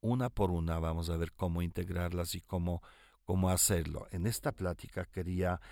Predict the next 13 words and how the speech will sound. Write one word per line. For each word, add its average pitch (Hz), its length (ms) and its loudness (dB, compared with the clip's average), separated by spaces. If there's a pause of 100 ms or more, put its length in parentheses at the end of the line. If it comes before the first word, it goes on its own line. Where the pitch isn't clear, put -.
(500)
dar 107 280 0
el 113 120 0
enfoque 92 720 -2 (280)
general. 87 800 -2 (840)
Tenemos 90 600 2
que, - 240 -2
si - 200 0
tú - 360 -2
quieres 113 400 0
que - 160 -6
cambie 110 440 -2
la 147 160 0
vida 85 440 -8